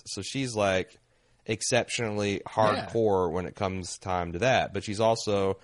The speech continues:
Speaker 1: a drama queen and <laughs> a complete mess about other stuff that my, so my son's a complete horror pussy.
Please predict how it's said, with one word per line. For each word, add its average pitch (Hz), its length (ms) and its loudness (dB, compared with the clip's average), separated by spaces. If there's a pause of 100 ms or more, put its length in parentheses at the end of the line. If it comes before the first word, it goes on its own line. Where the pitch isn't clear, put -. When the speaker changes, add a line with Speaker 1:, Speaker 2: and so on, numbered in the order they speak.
(260)
Speaker 1:
a 95 100 -4
drama 101 400 2
queen 98 600 -4
and 90 600 -4 (240)
<laughs> - 240 -8
a 120 120 2
complete 117 360 -2
mess 110 280 2
about 95 200 0
other 107 200 0
stuff 98 260 -2
that 80 80 -8
my, 98 220 0 (180)
so 139 140 0
my 156 140 6
son's 127 300 2
a 107 60 -4
complete 107 300 -4
horror 101 280 2
pussy. 67 500 -6